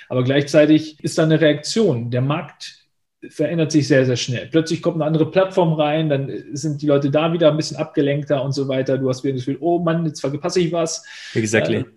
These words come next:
Speaker 1: und so musst du dich immer wieder aufs Spielgeschehen einstellen, sozusagen. Und wenn du das aber alleine irgendwie machen willst, ja,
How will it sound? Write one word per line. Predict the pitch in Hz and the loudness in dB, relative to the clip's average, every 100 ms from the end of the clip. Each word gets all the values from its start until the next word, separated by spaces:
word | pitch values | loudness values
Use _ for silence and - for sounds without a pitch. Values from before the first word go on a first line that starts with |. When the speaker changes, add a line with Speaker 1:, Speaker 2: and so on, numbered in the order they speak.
| _ | _
Speaker 1:
und | 151 143 | -2 0
so | 190 | 2
musst | 190 - | 0 0
du | 175 | -4
dich | 170 | -2
immer | 196 175 | -2 2
wieder | 180 | 2
aufs | 165 | 2
Spielgeschehen | - 214 185 - 127 | 0 0 2 2 -2
einstellen, | 117 117 - 123 120 | -4 -6 -4 -6 -6
sozusagen. | 120 - - 113 98 - _ _ | -8 -10 -12 -12 -12 -20 _ _
Und | - 131 | -6 0
wenn | 147 160 | 4 4
du | |
das | 156 165 - | 4 2 -2
aber | 160 151 | 0 2
alleine | 147 160 233 208 | 2 2 0 0
irgendwie | 156 147 147 | 2 2 2
machen | 135 139 131 | 2 0 -2
willst, | 120 107 - - - | -2 -4 -8 -18 -14
ja, | 123 180 | -10 -10